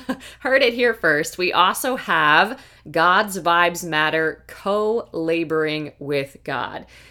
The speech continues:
This book is really where I talk about building spirit-driven success. I reveal that method. I reveal the process.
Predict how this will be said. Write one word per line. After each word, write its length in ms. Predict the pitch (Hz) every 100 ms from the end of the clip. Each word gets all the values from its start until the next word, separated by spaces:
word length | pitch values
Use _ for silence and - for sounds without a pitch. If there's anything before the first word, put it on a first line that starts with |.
| _
This 220 | 202 254
book 200 | - 233
is 140 | 214 170
really 180 | 185
where 160 | 175 170
I 100 | 160
talk 300 | 156 160 156
about 320 | 170 156 143
building 480 | 147 151 151 151 151
spirit-driven 720 | - - - 151 151 170 165 165
success. 580 | 180 - 160 156 180
I 80 | 165
reveal 420 | 143 139 131 147 143
that 240 | 131 135
method. 460 | 139 165 180 185 180
I 120 | 147
reveal 400 | 135 131 139 135
the 100 | 120
process. 760 | - 156 151 - 160 156 160